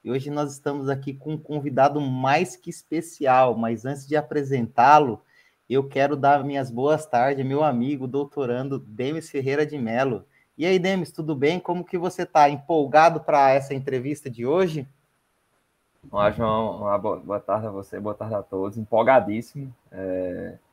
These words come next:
Speaker 2: Nosso convidado hoje especialíssimo, né, João? E
Speaker 1: É.
Speaker 2: acho que o papo hoje vai ser bastante interessante, então
Speaker 1: Pois é.
Speaker 2: vamos embora.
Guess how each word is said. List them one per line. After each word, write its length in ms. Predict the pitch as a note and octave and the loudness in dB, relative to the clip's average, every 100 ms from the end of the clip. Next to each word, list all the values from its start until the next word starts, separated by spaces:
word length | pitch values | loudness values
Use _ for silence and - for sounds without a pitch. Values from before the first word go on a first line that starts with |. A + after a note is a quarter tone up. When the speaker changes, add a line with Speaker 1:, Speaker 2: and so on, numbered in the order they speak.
| _ _ _ _ _ - | _ _ _ _ _ -4
Speaker 2:
Nosso 220 | G2+ - | -4 -4
convidado 500 | A2+ G#2+ G2+ G#2 G2+ | -6 -4 2 2 2
hoje 140 | G#2 | -4
especialíssimo, 800 | A2 - A2+ - A2+ G2 A#2 - | -12 -8 -4 0 0 0 -6 -8
né, 160 | G#2 G#2+ | -8 -8
João? 240 | A2 G#2 A2 _ | -6 -8 -8 _
E 300 | - G2 G2+ | -12 -8 -6
Speaker 1:
É. 140 | G2+ G2+ | -4 -4
Speaker 2:
acho 180 | G#2 | -4
que 80 | - | -6
o 160 | A2 G2+ | -10 0
papo 260 | - A2+ - | 4 4 4
hoje 140 | A2 | -2
vai 120 | A2+ G#2+ | -2 -4
ser 440 | - A2 G#2+ A2 - | -4 -6 -6 -8 0
bastante 360 | G#2+ - A2+ | 0 0 -12
interessante, 540 | C3 C3 B2+ - F2+ F2 | -4 0 0 -2 -12 -14
então 300 | F#2+ G2 G#2+ - - | -12 -12 -12 -16 -8
Speaker 1:
Pois 300 | B2 A#2 F#2+ | -6 -6 -8
é. 240 | F#2+ F2 | -10 -8
Speaker 2:
vamos 200 | G2+ A2 | -8 -4
embora. 340 | C3+ G#2 F2 | -2 0 -2